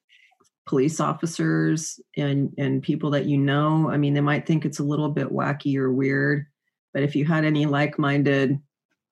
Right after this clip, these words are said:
uh, people in your force like yourself, I'd be happy to donate my time and, and help people write through some of these things that they've experienced in a way that could be meaningful for them.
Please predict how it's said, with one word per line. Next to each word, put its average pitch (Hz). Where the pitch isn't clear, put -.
uh, 135
people 151
in 143
your 131
force 143
like 143
yourself, 139
I'd 131
be 139
happy 143
to 135
donate 135
my 131
time 131
and, 120
and 127
help 147
people 127
write 131
through 131
some 131
of 127
these 127
things 131
that 127
they've 123
experienced 127
in 123
a 123
way 123
that 117
could 123
be 127
meaningful 123
for 127
them. 123